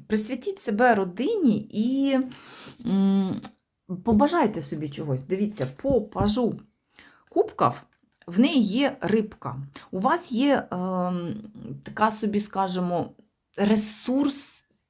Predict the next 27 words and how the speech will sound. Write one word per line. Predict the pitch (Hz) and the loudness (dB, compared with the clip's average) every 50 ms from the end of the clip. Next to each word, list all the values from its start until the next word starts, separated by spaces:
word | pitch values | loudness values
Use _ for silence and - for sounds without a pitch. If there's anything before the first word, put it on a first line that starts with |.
| _ - | _ -10
ресурс | - 180 202 202 - 302 330 349 349 - | -8 -8 -6 -4 -2 0 0 0 0 0
у | 247 | -2
виді | 202 180 190 247 269 220 208 220 208 | 0 2 4 4 4 4 4 4 4
родини, | 196 196 180 170 185 262 320 381 349 254 | 2 2 0 -2 -4 -4 -2 0 2 2
у | 208 - - 185 | 2 2 0 -4
виді | 165 165 160 190 247 262 - 269 | -4 -2 0 0 0 0 0 -2
підтримки. | 240 - - 214 - - - - 240 254 247 220 185 - - 143 123 - - - _ - - - - - _ - | -6 -6 -8 -10 -10 -6 -4 0 4 6 8 8 8 6 2 -2 -6 -6 -8 -14 _ -20 -20 -20 -20 -20 _ -2
І | 226 233 233 - | 0 2 2 0
потрібно | - - - 226 214 254 302 311 339 277 240 - - - | 0 -2 -4 -4 -2 0 0 2 2 2 2 2 -2 -6
чогось | - - 233 226 254 247 | -6 -4 -4 -4 -4 -6
побажати | - - 214 196 202 214 226 233 233 226 214 220 202 | -6 -8 -8 -4 -2 0 0 0 0 0 -2 -2 -4
від | 208 214 | -4 -4
Всесвіту. | - - - - 147 147 - - - - - - - 143 - _ _ _ _ _ | -6 -6 -4 -4 -4 -4 -6 -8 -12 -12 -12 -12 -12 -12 -14 _ _ _ _ _
Скажи: | - 196 190 208 | -8 -2 0 2
"Рибка, | 214 220 214 214 - 170 | 2 2 2 -2 -4 -6
дай | 170 - 269 440 440 | -4 -2 -2 0 2
мені | 302 214 151 143 | 2 2 2 2
щось, | - 143 147 - | -2 -6 -8 -8
будь | - - 143 143 | -10 -12 -4 0
ласка", | 135 127 127 131 - - - - - _ | 0 2 0 0 -4 -12 -18 -20 -20 _
чи | - - | -20 -14
там | - 147 147 | -12 -12 -6
три | - 180 | -4 -4
бажання. | 175 170 151 151 151 160 165 190 202 202 185 170 180 - - _ _ _ - - - - - - - - - - - - _ - - _ _ _ _ _ | -2 0 -2 -2 0 2 2 4 4 4 2 0 -4 -8 -12 _ _ _ -20 -20 -20 -20 -20 -20 -20 -20 -20 -20 -20 -20 _ -20 -20 _ _ _ _ _
Ситуація | - - - 208 208 220 240 - 254 - - - 208 196 185 185 185 185 - _ _ _ | -14 -10 -8 -2 2 4 6 6 4 4 2 2 2 4 2 2 -2 -6 -10 _ _ _
така, | - 202 202 - 240 240 247 247 | -10 -10 -6 -2 0 2 2 0
що | 240 - - - 202 190 185 180 175 165 - - | 0 -2 -2 0 2 2 4 6 4 4 2 0